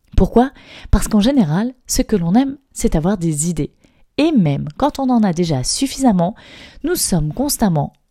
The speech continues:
entourés de personnes ayant, elles aussi, pléthore de, d'idées à nous proposer et à nous suggérer pour nous développer.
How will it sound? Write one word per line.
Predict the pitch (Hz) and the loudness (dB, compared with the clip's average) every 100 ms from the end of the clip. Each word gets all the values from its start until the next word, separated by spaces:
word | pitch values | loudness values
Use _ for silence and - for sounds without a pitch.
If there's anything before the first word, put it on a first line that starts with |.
| _ - | _ 4
entourés | 330 330 - 269 196 208 - - - | 4 4 0 2 2 0 -6 -20 0
de | 180 | 2
personnes | 185 262 - 190 214 - - | 6 4 4 0 0 -4 -2
ayant, | 254 214 143 143 _ | 2 2 0 -6 _
elles | 151 139 139 | -4 -2 0
aussi, | 196 - 302 311 - _ _ _ _ - | 0 0 -4 -4 -12 _ _ _ _ -2
pléthore | 285 294 339 339 311 302 269 | 0 2 2 2 2 4 4
de, | 214 | 2
d'idées | 202 196 170 185 - - - - - | 2 2 2 0 -4 -20 -20 -10 2
à | 214 | 4
nous | 185 160 | 4 2
proposer | - 247 - 175 151 - _ | 2 0 2 0 0 -6 _
et | 220 | 2
à | 165 | 2
nous | 143 139 | 0 -4
suggérer | - 302 202 190 165 220 - _ _ _ | -2 0 2 2 2 0 -6 _ _ _
pour | - 220 | 4 4
nous | 160 | 4
développer. | 160 180 151 - | 2 0 -2 -8